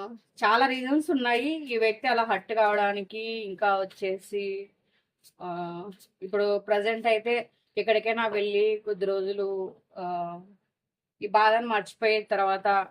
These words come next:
వద్దామని అయితే అనుకుంటున్నారు. So, ఎందుకో ఎవరితో మాట్లాడాలని అనిపించట్లేదంట ఈ వ్యక్తికి, ఎవరితో కలవాలని అనిపించట్లేదంట,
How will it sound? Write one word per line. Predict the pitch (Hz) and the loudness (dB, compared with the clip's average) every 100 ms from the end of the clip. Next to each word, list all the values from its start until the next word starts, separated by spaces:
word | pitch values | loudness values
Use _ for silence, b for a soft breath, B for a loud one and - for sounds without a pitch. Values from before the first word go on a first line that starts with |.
| - | -6
వద్దామని | 190 175 196 190 190 | -6 2 2 2 -2
అయితే | 185 214 | -2 0
అనుకుంటున్నారు. | 185 175 190 190 185 175 185 160 _ _ _ _ _ | -2 -4 -8 -6 -8 -8 -10 -14 _ _ _ _ _
So, | - 226 214 220 220 220 | -2 2 4 4 2 2
ఎందుకో | 214 233 262 294 | 0 -2 2 4
ఎవరితో | 285 233 233 262 | 4 2 2 0
మాట్లాడాలని | 247 226 208 226 233 226 240 | 0 0 2 4 4 2 -2
అనిపించట్లేదంట | 208 196 214 226 226 220 214 208 | -2 -4 -4 -4 2 2 2 0
ఈ | 214 208 | 0 0
వ్యక్తికి, | 196 185 202 220 240 247 | -4 -6 -14 -10 -6 -4
ఎవరితో | 226 196 190 208 | -2 -2 -2 -2
కలవాలని | 208 190 196 202 202 | 0 2 2 2 0
అనిపించట్లేదంట, | 196 185 190 208 202 202 196 196 196 | -6 -8 -6 -6 -4 -4 -2 -4 -6